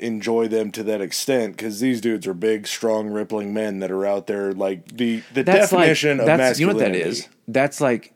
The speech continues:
Speaker 2: going with, like, if you have a, you know, girlfriend or wife, and you went with her to see, like, Magic Mike.
Speaker 1: Yeah.
Speaker 2: And you're sitting there and you're watching it,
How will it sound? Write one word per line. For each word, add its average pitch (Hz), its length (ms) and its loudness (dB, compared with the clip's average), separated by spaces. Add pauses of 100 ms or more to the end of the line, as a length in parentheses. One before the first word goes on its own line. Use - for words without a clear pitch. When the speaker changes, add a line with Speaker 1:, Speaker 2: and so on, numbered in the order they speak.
Speaker 2:
going 107 340 -2
with, 95 300 -2
like, 98 180 -4
if 104 80 -10
you 104 120 0
have 87 140 -4
a, 80 160 -8
you 104 160 -6
know, 87 80 -6
girlfriend 95 420 -6
or 87 60 -8
wife, 87 460 -6 (340)
and 123 160 -4
you 127 80 0
went 123 160 0
with 107 140 -10
her 113 80 -4
to 90 80 -6
see, - 140 -6
like, 80 180 -8
Magic - 320 -10
Mike. 80 300 -8
Speaker 1:
Yeah. 90 260 -4 (220)
Speaker 2:
And 131 120 0
you're 143 140 2
sitting 117 320 -2
there 113 100 2
and 113 120 -2
you're 104 100 -4
watching 90 380 -2
it, 127 240 -2